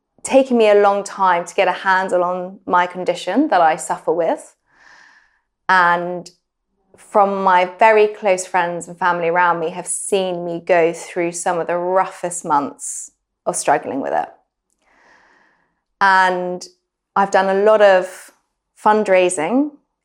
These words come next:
um, on the side for Crohn's and Colitis U K, but it's something that I, I daily li-, I have to live with daily. And the one thing that really, really helped me was my nutrition. And it was my first gastroenterologist that sat down with me and said,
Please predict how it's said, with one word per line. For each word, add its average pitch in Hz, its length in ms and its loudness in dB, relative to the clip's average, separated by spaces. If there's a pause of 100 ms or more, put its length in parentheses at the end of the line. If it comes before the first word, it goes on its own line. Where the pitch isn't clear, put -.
um, 175 480 0
on 185 140 -2
the 175 80 -6
side 170 540 0
for 170 480 0
Crohn's 196 320 -2
and 190 120 -14
Colitis 175 460 -2
U 170 120 0
K, 170 500 0 (1040)
but 226 100 8
it's 226 160 2
something 247 380 0
that 196 140 2
I, 185 300 2
I 185 120 2
daily 185 400 2
li-, 170 240 0
I 180 80 0
have 180 280 -8
to 190 80 -12
live 185 260 -2
with 160 160 -10
daily. 123 420 -2 (640)
And 196 480 2
the 196 180 -2
one 233 220 2
thing 214 180 -4
that 175 120 -2
really, 185 240 -2
really 165 140 -4
helped 254 320 0
me - 240 -10
was 175 220 -10
my 160 120 -4
nutrition. - 580 -10 (480)
And 202 120 2
it 190 40 8
was 185 120 4
my 196 140 -2
first 226 540 4
gastroenterologist 180 1080 -2
that - 280 -4
sat - 240 -2
down 185 220 2
with 180 180 -10
me 170 100 -6
and 165 140 -8
said, 202 380 2